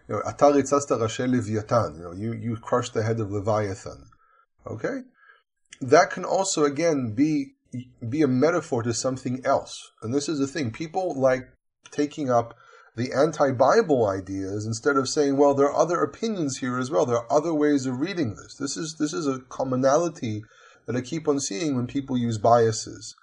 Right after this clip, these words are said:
When you have a bias, obviously you're gonna say, "Well, I wanna read this one and not that one." And the other thing that drives me crazy with people is this, this weakness. You take, for example, the, the, uh, people, Jewish people who write books, and they're trying to go in mainstream biblical studies,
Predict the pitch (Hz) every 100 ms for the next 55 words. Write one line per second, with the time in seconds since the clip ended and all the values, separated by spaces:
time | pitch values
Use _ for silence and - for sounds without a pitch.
0 | _ _ - 135 160 196 202 214 240 196
1 | 160 175 196 196 - 170 165 160 156 151
2 | 147 135 139 156 143 143 170 - 139 120
3 | 127 113 104 104 - 85 - - _ _
4 | - - - - 143 180 370 285 185 139
5 | 156 156 139 190 254 202 131 - 135 -
6 | 120 113 110 110 - 117 135 117 269 -
7 | 110 - - - _ _ _ - 131 185
8 | 175 170 151 151 147 147 131 117 117 110
9 | 107 104 101 101 110 _ 113 98 104 101
10 | 98 95 95 - 110 156 156 147 113 107
11 | 165 156 - 139 131 113 113 120 113 107
12 | 113 - 104 113 113 170 196 165 139 139
13 | 139 117 120 117 131 143 - 135 120 113
14 | 117 120 117 104 - 151 160 104 104